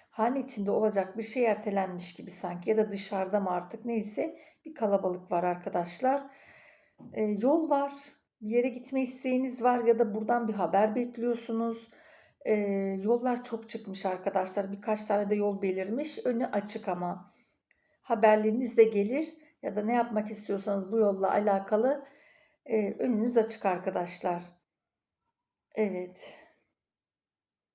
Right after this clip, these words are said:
İsyan var burada ya. Neye karşı böyle? Birine karşı mı? Kime karşı arkadaşlar? Stresli bir ortam. Gergin olduğunuzu görüyorum ben bakımda.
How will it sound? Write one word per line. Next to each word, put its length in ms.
İsyan 840
var 400
burada 260
ya. 240
Neye 380
karşı 520
böyle? 380
Birine 320
karşı 440
mı? 380
Kime 300
karşı 400
arkadaşlar? 640
Stresli 680
bir 180
ortam. 640
Gergin 400
olduğunuzu 760
görüyorum 480
ben 200
bakımda. 640